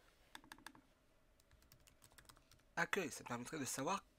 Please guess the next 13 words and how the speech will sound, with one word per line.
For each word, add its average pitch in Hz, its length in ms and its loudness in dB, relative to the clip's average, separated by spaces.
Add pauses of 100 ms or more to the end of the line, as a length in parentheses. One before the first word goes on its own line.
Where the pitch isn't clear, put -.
(120)
que - 100 -4
ça - 140 -4
doit 127 160 0
apparaître 139 360 0 (100)
sur - 280 4
la 180 100 4
page - 200 2
d'accueil. 190 380 0 (1800)
Voilà 180 220 8
comment 202 220 6
fonctionnent 226 480 4
nos 175 120 4
catégories 147 640 2